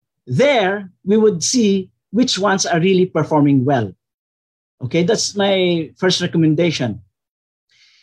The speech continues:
And since the school year is already right in front of us, for those people in, with authority or in power, for the coming school year at least, as an emergency measure in view of the pandemic,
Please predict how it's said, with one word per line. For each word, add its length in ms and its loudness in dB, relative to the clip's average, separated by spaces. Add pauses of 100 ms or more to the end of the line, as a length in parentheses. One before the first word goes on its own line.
(120)
And 380 -2 (140)
since 340 0
the 460 2 (120)
school 280 0
year 260 4
is 160 0
already 720 0
right 220 0
in 100 0
front 300 -2
of 120 -6
us, 380 -6 (1400)
for 100 2
those 300 0
people 380 0
in, 460 0
with 140 0
authority 580 0
or 120 0
in 220 -2
power, 520 -2
for 120 2
the 60 -2
coming 340 2
school 320 0
year 220 4
at 180 -2
least, 400 0 (600)
as 160 2
an 160 0
emergency 920 2 (140)
measure 540 0
in 260 2
view 180 4
of 120 -4
the 80 -4
pandemic, 600 0